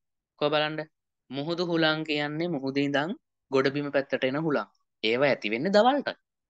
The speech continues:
හරිද? මුහුදු හුළං දවල්ට එන්නේ. එච්චරයි. ඊට පස්සේ බලමු මොකද වෙන්නේ කියලා. කොහොමද ඒ සුළං හැදෙන්නේ කියලා බලමු.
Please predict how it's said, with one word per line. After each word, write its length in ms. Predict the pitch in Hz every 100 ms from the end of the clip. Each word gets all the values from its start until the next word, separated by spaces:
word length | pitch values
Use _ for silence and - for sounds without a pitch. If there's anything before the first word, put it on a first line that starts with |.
| _ _ _ _ _ _
හරිද? 160 | 202 180
මුහුදු 280 | 120 113 120
හුළං 240 | 127 160
දවල්ට 320 | 214 202 247 233
එන්නේ. 280 | 226 156 - _ _ _ _
එච්චරයි. 320 | 151 - - - _ _ _ -
ඊට 160 | - 226
පස්සේ 420 | 226 220 - 143 240 302 _ _
බලමු 280 | 160 156 147
මොකද 240 | 180 165
වෙන්නේ 280 | 165 135 113
කියලා. 260 | 98 95 _ _ _ _ _ _ _
කොහොමද 280 | 127 139 160
ඒ 120 | 165
සුළං 280 | 151 143 170
හැදෙන්නේ 400 | 131 147 151 120
කියලා 220 | 101 92
බලමු. 240 | 90 90